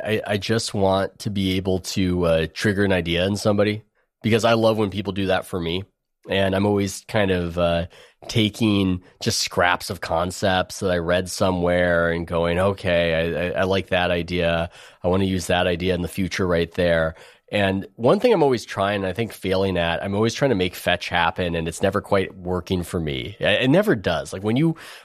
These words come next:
ardently try to coin something and crystallize a concept, uh, it never, it never quite works. People can feel the intentionality behind it, and they're turned off by it. But I'm always trying to do it because I love that kind of thing. I like the idea of,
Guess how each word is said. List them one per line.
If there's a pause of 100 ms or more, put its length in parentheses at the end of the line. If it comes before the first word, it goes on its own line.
(140)
ardently
try
to
coin
something
and (200)
crystallize
a
concept, (360)
uh,
it
never,
it
never
quite
works.
People
can
feel
the
intentionality
behind
it,
and
they're
turned
off
by
it. (300)
But
I'm
always
trying
to
do
it
because (100)
I
love
that
kind
of
thing.
I
like
the
idea
of,